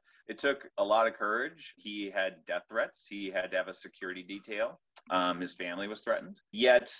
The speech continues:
I, I think through passage of that law, it just reinforces how important vaccines are, particularly for, for young children,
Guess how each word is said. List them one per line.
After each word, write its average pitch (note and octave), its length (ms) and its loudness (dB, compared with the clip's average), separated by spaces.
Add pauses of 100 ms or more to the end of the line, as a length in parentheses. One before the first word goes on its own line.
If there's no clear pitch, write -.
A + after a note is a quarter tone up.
I, A2 260 6
I A2 80 6
think C#3 320 -2
through A#2 240 0
passage G#2+ 440 2
of F#2 100 -2
that F#2 200 6
law, F#2+ 420 8
it F2+ 280 0
just G2 240 -8
reinforces F#2 640 -4
how F2 180 4
important F2 480 -2
vaccines F2+ 560 0
are, E2+ 420 4
particularly A2+ 360 0
for, F2+ 320 -2
for F2+ 120 -4
young F2 320 -2
children, G2 600 -2